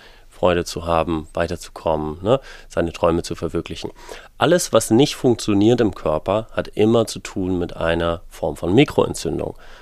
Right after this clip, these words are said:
eine chronische, wir nennen es auch Silent Inflammation oder Mikroentzündung oder so. Das heißt, das sage ich auch in meinen Vorträgen immer,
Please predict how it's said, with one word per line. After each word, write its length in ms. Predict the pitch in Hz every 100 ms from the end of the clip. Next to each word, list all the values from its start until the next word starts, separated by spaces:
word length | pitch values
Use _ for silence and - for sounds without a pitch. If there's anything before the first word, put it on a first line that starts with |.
| - - - -
eine 160 | - 85
chronische, 920 | - 117 131 139 - 120 113 110 107
wir 80 | 85
nennen 140 | 82
es 80 | -
auch 140 | -
Silent 420 | - - 104 101 95
Inflammation 840 | - 87 85 82 82 82 82 82
oder 400 | - 80 78 -
Mikroentzündung 680 | - 107 - 82 - 80 78
oder 180 | 80 78
so. 220 | 95 107 - - - - -
Das 120 | 98
heißt, 300 | 98 - - - - - - - - -
das 180 | 90
sage 160 | 113 110
ich 80 | 113
auch 120 | 101
in 60 | 101
meinen 200 | 92 92
Vorträgen 480 | 104 110 98 82
immer, 260 | - 82